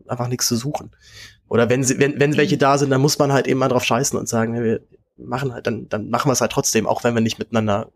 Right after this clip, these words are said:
Speaker 1: gut können.“
Speaker 2: Naja, also, ich muss im Job auch mit Leuten zusammenarbeiten, die mir nicht passen.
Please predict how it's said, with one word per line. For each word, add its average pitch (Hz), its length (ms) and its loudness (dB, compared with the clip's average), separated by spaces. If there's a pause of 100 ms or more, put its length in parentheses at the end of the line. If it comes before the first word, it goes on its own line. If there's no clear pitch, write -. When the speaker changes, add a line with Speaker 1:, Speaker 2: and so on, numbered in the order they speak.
Speaker 1:
gut - 160 -16
können.“ 113 220 -2 (3000)
Speaker 2:
Naja, - 380 2
also, 185 220 -4 (1500)
ich 240 200 0
muss 269 160 4
im 269 120 4
Job 254 220 0
auch 269 120 0
mit 285 180 2
Leuten 208 240 2
zusammenarbeiten, 202 720 0
die 196 100 -4
mir 196 120 0
nicht - 320 -6
passen. 185 440 -2